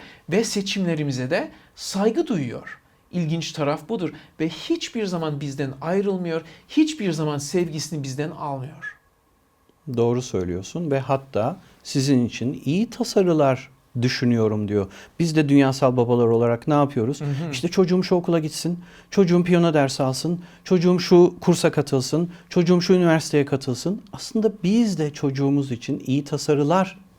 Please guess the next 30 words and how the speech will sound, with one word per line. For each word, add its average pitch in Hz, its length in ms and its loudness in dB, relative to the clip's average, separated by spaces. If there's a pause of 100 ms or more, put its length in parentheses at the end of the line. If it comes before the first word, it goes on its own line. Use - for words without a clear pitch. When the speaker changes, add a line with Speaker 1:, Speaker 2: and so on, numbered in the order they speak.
(240)
Speaker 2:
planlıyoruz. 101 680 -2 (100)
Speaker 1:
Ve 143 100 -6
onun 156 300 -2
ötesinde 151 600 2
"Benim 170 200 -2
çocuğumun 165 380 -2
şöyle 165 340 0
yetenekleri 151 600 -2
var. 170 160 2 (240)
Bu 180 160 0
yetenekleri 165 880 0
nasıl, 196 640 4 (640)
e, 143 340 4 (320)
güçlendirebilirim? 143 880 0 (340)
Bu 156 300 2
yetenekleri 165 720 0
i-, 185 400 -8
içinden 190 640 -2 (460)
onu 196 460 2
hoşnut 170 380 0
eden, 202 120 0
onu 156 160 -2
sevindiren 175 600 -2
bir 151 180 -2
işe 156 280 -4
nasıl 147 260 -6
yönlendirebilirim?" 123 760 -6
diye 202 140 -10
düşünüyoruz 320 460 -12
kesinlikle. - 480 -16